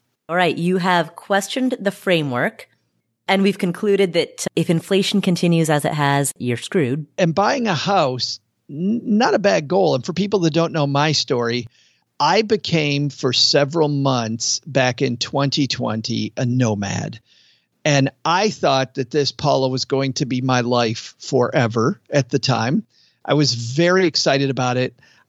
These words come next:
Speaker 2: I learned that I wanted a house.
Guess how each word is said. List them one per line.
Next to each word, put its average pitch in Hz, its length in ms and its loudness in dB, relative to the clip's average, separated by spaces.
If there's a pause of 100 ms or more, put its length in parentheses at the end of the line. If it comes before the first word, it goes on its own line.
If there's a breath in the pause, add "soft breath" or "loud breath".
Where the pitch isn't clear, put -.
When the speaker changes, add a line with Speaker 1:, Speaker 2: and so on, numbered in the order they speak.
(140)
Speaker 2:
I 190 260 4
learned 160 420 2
that 147 120 -2
I 139 180 0
wanted 120 400 -2
a 117 40 -2
house. - 560 -6